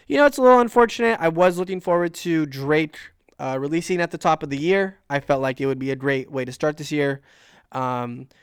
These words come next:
but it's good to hear that he is recovering well from his A C L, A C L tear. It's kind of funny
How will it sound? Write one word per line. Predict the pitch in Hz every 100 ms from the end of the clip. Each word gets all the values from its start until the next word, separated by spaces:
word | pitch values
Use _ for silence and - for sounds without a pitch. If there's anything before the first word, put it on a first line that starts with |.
| _ _
but | 135 131 123 -
it's | 151 -
good | 175
to | 160
hear | 170 165
that | 151 139 - -
he | - 151
is | - 143
recovering | 135 160 147 147 139
well | 143 147
from | 147
his | 147 135
A | 139
C | 139 147
L, | 147 _ -
A | 185
C | 190 170
L | 160
tear. | - 160 156 175
It's | 160 151
kind | 180 180
of | 160
funny | 170 165 170 170